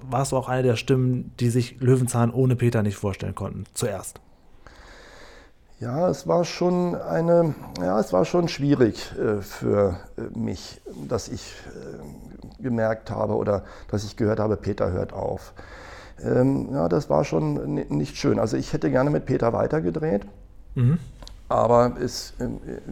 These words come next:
Speaker 2: ging nun mal nicht. Und, ähm, ich hab dann, äh, es gab ja dann noch den Dreiteiler.
Speaker 1: Ja.
Speaker 2: Das war dann, glaub ich, die letzte, die letzten drei Folgen. Das sollte ja eine, das, das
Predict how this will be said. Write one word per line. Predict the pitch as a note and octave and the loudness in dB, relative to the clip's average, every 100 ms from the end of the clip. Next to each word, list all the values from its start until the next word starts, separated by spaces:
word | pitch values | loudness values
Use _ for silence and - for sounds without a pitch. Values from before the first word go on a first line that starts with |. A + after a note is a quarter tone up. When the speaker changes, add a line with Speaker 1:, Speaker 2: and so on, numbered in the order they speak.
| C3 | -2
Speaker 2:
ging | B2 G2 | 0 0
nun | A2 F#2+ | -2 -4
mal | E2+ F2 | -4 -4
nicht. | F2 - - - - - - - - - | -8 -10 -16 -18 -18 -16 -18 -20 -12 -6
Und, | A2+ A2 - | -2 -2 -2
ähm, | A2 A2+ A#2 A#2 - C3+ - C#3 | 0 2 2 0 -6 -16 -14 -12
ich | B2 C3 | -6 -6
hab | - - | -6 2
dann, | B2+ A#2+ A#2+ A2 | 4 4 2 -2
äh, | - - - - - - C3 | -12 -18 -16 -16 -16 -14 -12
es | A#2 | 2
gab | B2 C3 | 4 6
ja | |
dann | A#2+ A#2+ | 6 6
noch | A#2 G2+ | 4 2
den | A#2+ G#2+ G2+ | -2 0 0
Dreiteiler. | G#2 F#2 A2+ C3+ D3 E3 G3 E3+ - - - - - - | -2 -2 -2 0 0 0 -2 -4 -10 -20 -20 -20 -18 -6
Speaker 1:
Ja. | B2 | -4
Speaker 2:
Das | - - | -4 -4
war | A#2 | -4
dann, | A#2+ B2 - | -2 -4 -4
glaub | A#2 A#2 B2 | -2 -2 -2
ich, | A2+ - - A#2+ | -6 -12 -12 -6
die | |
letzte, | A2 G#2+ A#2+ - - - D3+ D#3 | -4 -2 -4 -6 -12 -8 -4 -4
die | C3 | -4
letzten | B2 C3+ - D#3 | -2 -4 -6 -8
drei | C3+ B2 C3+ | -4 -2 -2
Folgen. | - C#3+ D#3 D3 | -2 0 2 0
Das | - | 2
sollte | A#2+ A#2+ A#2+ | 2 2 2
ja | A2+ G#2+ - - - | 2 2 -4 -16 -6
eine, | A#2 B2 B2+ C3 B2+ A#2+ G#2+ - | 0 0 2 0 0 0 -4 -8
das, | A2+ - - | -8 -8 -10
das | A2+ - - A#2 | -8 -8 -6 -6